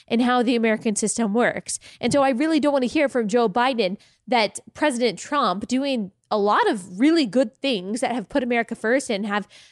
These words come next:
helped the economy so much. I mean, we've got seven million open jobs right now.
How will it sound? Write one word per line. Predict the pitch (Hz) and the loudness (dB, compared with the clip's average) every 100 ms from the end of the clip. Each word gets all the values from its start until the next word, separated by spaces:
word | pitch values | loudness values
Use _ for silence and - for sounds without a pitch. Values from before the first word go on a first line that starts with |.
| _ | _
helped | - 254 285 - | -4 0 0 -4
the | 247 208 | -2 -2
economy | - 226 262 247 | 0 -2 0 -2
so | 202 233 240 | 0 0 0
much. | 262 - | -2 -2
I | |
mean, | 247 226 | -4 -2
we've | 220 - | -2 -2
got | - | -4
seven | - - 262 247 277 254 | -4 -2 -2 0 0 0
million | 226 220 247 262 247 | 0 2 2 0 0
open | - 302 277 226 | 0 0 0 -2
jobs | 202 214 247 233 | 0 2 0 0
right | 285 277 | 0 0
now. | 285 285 285 | 0 2 2